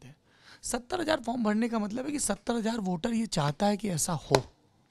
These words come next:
ठीक है। अगर उसका टू थर्ड भी कन्वर्ट हो रहा है तो ये बड़ा नंबर हो जाता है।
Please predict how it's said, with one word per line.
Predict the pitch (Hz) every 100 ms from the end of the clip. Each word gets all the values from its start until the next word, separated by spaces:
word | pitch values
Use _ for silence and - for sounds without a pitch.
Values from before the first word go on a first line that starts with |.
| _ _ _ _ _ _ -
ठीक | 127 262
है। | - - - -
अगर | 175
उसका | 190 - 247 180 - _ -
टू | 233
थर्ड | - 247 247
भी | 226
कन्वर्ट | 220 175 180 180
हो | -
रहा | 160
है | 151
तो | 165
ये | 226
बड़ा | 190 139 170 185 185
नंबर | 151 143 139
हो | 127
जाता | 127 - 120
है। | -